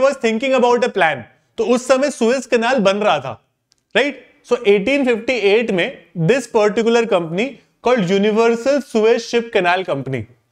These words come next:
ठीक है, this company was formed,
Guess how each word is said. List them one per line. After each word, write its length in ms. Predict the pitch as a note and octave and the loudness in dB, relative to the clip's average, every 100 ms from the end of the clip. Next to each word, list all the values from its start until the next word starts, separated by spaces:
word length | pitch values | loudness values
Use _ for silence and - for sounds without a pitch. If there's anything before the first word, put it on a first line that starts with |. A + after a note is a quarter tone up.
| _ _ _ _ _ | _ _ _ _ _
ठीक 120 | A3+ A#3+ | -2 0
है, 100 | E3 - - _ - | 0 -4 -20 _ -8
this 260 | D#3+ G#3+ B3+ | 0 0 0
company 400 | - G#3 F#3+ G#3+ C#4 F3+ E3+ | -2 -2 -2 -2 -4 -4 -2
was 220 | B3 A#3+ | -2 -2
formed, 320 | F3 C#3+ C3+ | -2 -2 -4